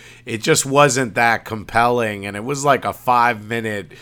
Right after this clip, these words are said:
just straight-on monologue of this guy talking about, you know, an incident from his youth with his drunk father who locked him in a basement. Um, I,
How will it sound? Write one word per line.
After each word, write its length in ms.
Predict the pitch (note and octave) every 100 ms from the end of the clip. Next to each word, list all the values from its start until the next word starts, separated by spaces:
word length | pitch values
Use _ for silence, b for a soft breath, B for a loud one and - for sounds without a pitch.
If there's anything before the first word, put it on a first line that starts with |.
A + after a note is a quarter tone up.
| B B
just 240 | B2+ A#2
straight-on 560 | - - C#3+ C#3 B2+ A2+
monologue 720 | A2+ A#2+ B2 A#2+ A2+ G#2 G2+
of 140 | G2+
this 200 | F#2+ G2
guy 260 | - A2+ G#2+
talking 480 | - G#2+ G#2+ - G2
about, 460 | F#2 G2 F#2+ F#2+
you 120 | F#2 G2+
know, 160 | F#2+
an 80 | F#2+
incident 480 | G2+ G2 G2+ F#2 E2
from 200 | - G2
his 220 | F#2 E2+
youth 320 | G#2+ G#2+ -
with 160 | G2 F2+
his 160 | F#2
drunk 320 | D#2+ G2+ F#2 -
father 760 | A2+ A2+ A#2 G#2+ G#2 G2+ F#2+ B B B B _
who 100 | G2+
locked 400 | A2 G#2+ A2 -
him 120 | G#2+ G2
in 80 |
a 60 | F#2+
basement. 840 | E2+ G#2+ A2 - G2 F#2+ F2+ - -
Um, 560 | A#2+ A#2 A#2 A#2 A2 G#2 _ _ -
I, 240 | B2+ C3+